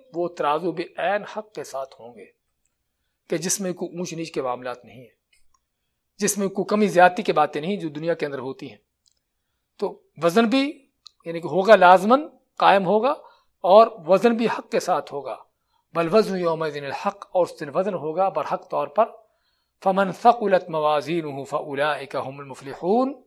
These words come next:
وَمَنْ خَفَّتْ مَوَازِينُهُ فَأُولَئِكَ الَّذِينَ خَسِرُوا أَنفُسَهُمْ بِمَا كَانُوا بِآيَاتِنَا يَظْلِمُونَ، پس جن کے وزن بھاری ہو گئے،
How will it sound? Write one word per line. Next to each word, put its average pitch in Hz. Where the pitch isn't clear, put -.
وَمَنْ 175
خَفَّتْ 214
مَوَازِينُهُ 151
فَأُولَئِكَ 147
الَّذِينَ 131
خَسِرُوا 147
أَنفُسَهُمْ 143
بِمَا 131
كَانُوا 147
بِآيَاتِنَا 131
يَظْلِمُونَ، 123
پس 175
جن 190
کے 190
وزن 160
بھاری 143
ہو 196
گئے، 240